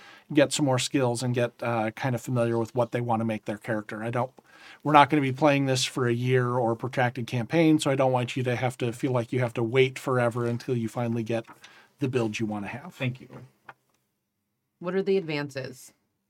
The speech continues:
Speaker 1: So advances is when you level up, and it
Speaker 3: Mm-hmm.
Speaker 1: will let you essentially take an edge.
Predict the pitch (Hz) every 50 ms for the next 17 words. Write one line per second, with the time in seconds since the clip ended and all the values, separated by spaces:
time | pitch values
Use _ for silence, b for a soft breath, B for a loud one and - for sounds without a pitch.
0 | _ - _ _ _ _ _ - - 185 170 160 170 190 202 214 214 - 208 180
1 | 170 165 - 175 165 147 147 165 160 160 156 143 143 147 143 151 143 110 101 113
2 | - _ - - 175 160 139 123 123 127 127 123 127 123 123 123 131 135 135 139
3 | 135 127 127 123 127 131 123 123 - 214 262 220 - 190 165 156 147 151 165 -
4 | - - 151 143 - 151 143 120 123 135 160 175 - - -